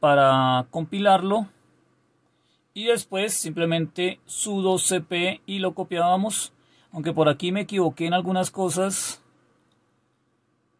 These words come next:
Tuve que borrar alguno, pero al final terminamos. Listo, el siguiente paso como tal es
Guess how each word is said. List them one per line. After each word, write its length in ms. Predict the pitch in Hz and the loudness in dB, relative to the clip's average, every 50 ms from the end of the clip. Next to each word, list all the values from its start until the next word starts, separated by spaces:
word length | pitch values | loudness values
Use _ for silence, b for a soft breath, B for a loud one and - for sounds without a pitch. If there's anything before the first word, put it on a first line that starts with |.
| _ _ _ _ _ _ _ _ _ _ _ _ _ _ _ _ _ _ _ _ _ _ _ _ _ _ _ _ _ _ _ _ _ _ _ _ _ _ _ _ _ _ | _ _ _ _ _ _ _ _ _ _ _ _ _ _ _ _ _ _ _ _ _ _ _ _ _ _ _ _ _ _ _ _ _ _ _ _ _ _ _ _ _ _
Tuve 240 | - 170 160 160 160 | -10 -6 -4 -4 -4
que 120 | - 180 | -2 -2
borrar 340 | 175 175 180 180 175 175 175 | 0 0 2 4 4 4 4
alguno, 560 | 175 175 165 175 214 226 196 185 180 180 - _ _ _ _ - | 4 2 0 -2 -2 0 0 0 0 -2 -4 _ _ _ _ -4
pero 160 | - 233 240 | -2 0 2
al 100 | 220 208 | 2 0
final 460 | 196 214 208 196 190 196 202 233 285 _ _ _ _ _ _ _ _ _ _ _ _ _ _ _ _ _ _ _ _ _ _ _ _ _ _ _ _ _ | 0 0 0 4 4 4 2 0 -6 _ _ _ _ _ _ _ _ _ _ _ _ _ _ _ _ _ _ _ _ _ _ _ _ _ _ _ _ _
terminamos. 760 | - 185 180 180 180 160 143 143 170 165 - - - - - _ _ _ _ _ _ _ _ _ _ _ _ _ _ - - - b b b b b b b b | -12 -10 -8 -6 -2 -2 -2 -2 0 0 0 0 -2 -4 -8 _ _ _ _ _ _ _ _ _ _ _ _ _ _ -14 -14 -14 b b b b b b b b
Listo, 400 | 185 202 - - - 165 147 - _ - | -8 -6 -6 -4 -4 -6 -8 -8 _ -8
el 140 | 190 175 | -6 -6
siguiente 440 | - - 190 165 202 220 214 196 262 | -4 -6 -4 -2 -2 -4 -4 -4 -6
paso 400 | - - 254 240 226 - 240 233 | -6 -4 -4 -4 -2 -4 -6 -6
como 240 | - 240 202 180 165 | -4 -4 -4 -4 -4
tal 460 | 160 - - 170 175 190 208 - - - | -4 -2 2 4 4 4 2 0 -6 -8
es 520 | - 180 165 160 170 165 - - - - | -6 -2 -2 -2 0 0 0 0 0 -2